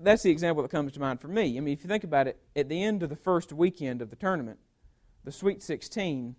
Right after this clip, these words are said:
is everything. I mean, if you're in the Sweet Sixteen, that's the pinnacle. You've arrived. You know, if you're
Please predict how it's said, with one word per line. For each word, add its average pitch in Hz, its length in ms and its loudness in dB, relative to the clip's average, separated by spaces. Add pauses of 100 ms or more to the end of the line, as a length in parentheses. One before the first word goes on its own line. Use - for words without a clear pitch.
(100)
is 147 160 -4
everything. 160 420 0
I - 40 -18
mean, 117 80 -14
if 113 60 -16
you're 156 100 -2
in 180 80 0
the 165 40 -4
Sweet 147 220 -6
Sixteen, 135 480 -6
that's - 180 -6
the - 80 -20
pinnacle. 165 420 -4
You've 123 160 -6
arrived. 151 420 6 (600)
You 139 80 -4
know, 131 60 2
if 123 160 -4
you're 131 240 0